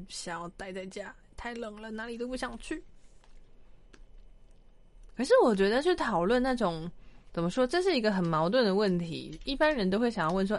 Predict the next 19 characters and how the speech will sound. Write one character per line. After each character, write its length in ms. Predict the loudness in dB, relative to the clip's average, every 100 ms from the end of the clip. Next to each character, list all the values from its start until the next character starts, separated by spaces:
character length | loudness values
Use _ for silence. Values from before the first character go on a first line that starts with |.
| -2
：“欸， 100 | 0
你 180 | 0 0
最 200 | 0 2
近 160 | 2
在 140 | 0 -2
干 240 | -4 -8
什 140 | -12 -12
么？” 140 | -4
但 180 | -2 0
最 180 | 0 0
近 160 | 0
的 60 | -2
大 220 | -2 -4
事 180 | -2 -4
件 240 | -2 -2
只 120 | -2 -4
有 100 | -6
跨 260 | -4 -4 -4
年， 180 | -10